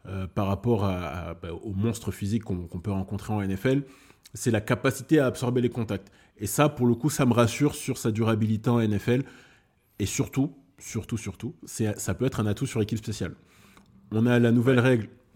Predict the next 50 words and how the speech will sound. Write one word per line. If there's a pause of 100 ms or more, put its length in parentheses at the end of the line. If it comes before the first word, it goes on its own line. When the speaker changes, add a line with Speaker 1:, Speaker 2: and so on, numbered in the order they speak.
(240)
Speaker 1:
euh,
pour
les,
les
coups
d'envoi
qui
vient
d'être
adoptée, (400)
ce
qui
fait
qu'il
y
aura
de
plus
en
plus
de,
de
ballons
retournés. (1040)
Ça
m'étonnerait
pas
que (160)
dès
ses
débuts
en
N
F
L,
on
l'aligne
sur
équipe,
s-, (360)
équipe
spéciale,
pardon, (280)
pour
retourner
les,
les
coups
d'envoi, (420)
et